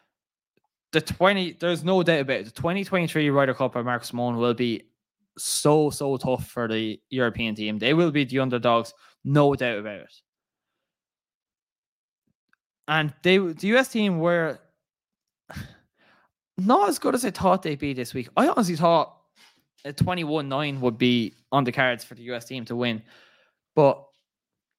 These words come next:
let's, let's just bear in mind that the U S team has won twelve out of the last fourteen Presidents' Cups. So that's no surprise. What they haven't done is they haven't won on the European soil since nineteen ninety-three.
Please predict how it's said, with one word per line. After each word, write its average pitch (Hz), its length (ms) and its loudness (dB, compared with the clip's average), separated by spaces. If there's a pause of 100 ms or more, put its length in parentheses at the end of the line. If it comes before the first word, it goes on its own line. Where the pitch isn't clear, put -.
(1300)
let's, 233 300 0
let's 208 160 4
just 233 160 -2
bear 220 200 4
in 180 60 0
mind 151 260 -4
that 131 80 -16
the 139 100 -10
U 147 100 -2
S 139 180 -6
team 135 200 -4
has 120 180 -6
won 120 320 -2
twelve 131 340 2
out 120 80 2
of 113 60 -4
the 123 80 -4
last 117 200 -2
fourteen 117 400 -4
Presidents' 104 380 -10
Cups. - 400 -20 (480)
So 127 240 0
that's 135 280 0
no 139 120 -2
surprise. 120 480 -6 (360)
What 147 160 0
they 151 100 2
haven't 190 480 -2
done 117 240 -10
is 107 260 -12
they 120 80 -10
haven't 151 480 -2
won 131 240 -4
on 120 160 -4
the 120 60 -6
European 120 400 -2
soil 113 320 0
since - 280 -12
nineteen 113 360 -6
ninety-three. 101 600 -8